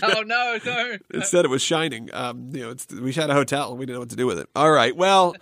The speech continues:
Speaker 2: I feel like, Chris, we've, we've done a service. I know we're gonna have some great guests coming up, too. I wanted to tell you guys that. So I know this show is kinda short, but, um, they've kinda told us we're not only gonna have great guests on opening night that we're gonna be able to get some interviews with,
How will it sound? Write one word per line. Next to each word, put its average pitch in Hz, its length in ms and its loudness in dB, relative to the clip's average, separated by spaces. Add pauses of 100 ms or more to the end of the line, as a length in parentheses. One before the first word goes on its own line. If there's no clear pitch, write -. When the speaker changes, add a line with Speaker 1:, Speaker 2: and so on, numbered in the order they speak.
(540)
Speaker 2:
I 139 80 0
feel 202 340 0
like, 180 180 2
Chris, - 500 0 (840)
we've, 123 580 -6
we've 120 220 -10
done 143 180 -2
a 131 40 -6
service. 104 560 -6 (240)
I 147 80 -2
know 220 100 4
we're 262 60 4
gonna 277 80 4
have 262 80 2
some 214 120 -2
great 196 220 -2
guests 180 260 -2
coming 131 220 -2
up, 113 120 -6
too. 123 140 -4
I 117 40 -2
wanted 135 260 -4
to 143 80 -4
tell 135 60 -2
you 123 120 -6
guys 113 140 -4
that. 107 220 -4
So 120 80 -6
I 127 60 -6
know 156 100 -6
this 165 120 -4
show 151 200 2
is 131 80 -6
kinda 135 180 -4
short, 120 280 0
but, - 180 -2 (380)
um, 113 280 -2 (340)
they've 147 240 2
kinda 160 200 0
told 151 200 4
us 143 140 2
we're 139 120 -2
not 165 140 0
only 190 140 6
gonna 160 120 4
have 139 100 4
great 143 180 2
guests 131 360 -4
on 131 120 0
opening 131 300 0
night 127 220 0
that 120 100 -4
we're 127 60 -4
gonna 123 100 -4
be - 20 -4
able 117 80 -2
to 113 60 -6
get 123 140 -8
some 110 100 -8
interviews 117 360 -4
with, 113 220 -2